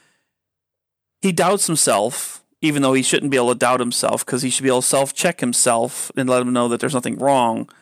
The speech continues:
And that's, like, why he's so mechanically superior is 'cause he is self-aware. And then there was a spot where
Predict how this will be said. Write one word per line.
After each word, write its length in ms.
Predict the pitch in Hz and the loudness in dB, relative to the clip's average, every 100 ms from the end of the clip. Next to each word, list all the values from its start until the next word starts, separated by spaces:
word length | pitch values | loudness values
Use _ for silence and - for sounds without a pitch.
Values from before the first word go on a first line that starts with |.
| _ | _
And 80 | 120 | 0
that's, 260 | 123 - - | 2 2 2
like, 200 | 127 - | 0 0
why 240 | - 117 | 0 2
he's 160 | 123 123 | 2 0
so 600 | - 123 120 113 117 - 90 - | 2 2 2 0 -4 -8 -14 -12
mechanically 720 | 104 123 - 127 127 127 127 | -6 -6 -2 0 0 -2 -2
superior 680 | - - 165 156 127 120 | -2 -4 -2 0 2 0
is 120 | 120 - | 0 -2
'cause 140 | 127 | -4
he 200 | 131 123 | -2 -2
is 200 | 120 127 | -2 0
self-aware. 760 | - 135 120 127 135 127 107 - _ _ _ _ _ - | 0 0 -2 0 2 2 -2 -8 _ _ _ _ _ -4
And 200 | 143 135 | -2 0
then 400 | 143 143 139 139 _ _ _ - | 2 2 0 -4 _ _ _ -2
there 120 | 214 | 2
was 220 | 196 165 | 2 0
a 60 | 165 | 0
spot 420 | - - 196 190 | 0 0 0 0
where 380 | 156 151 139 | 2 2 2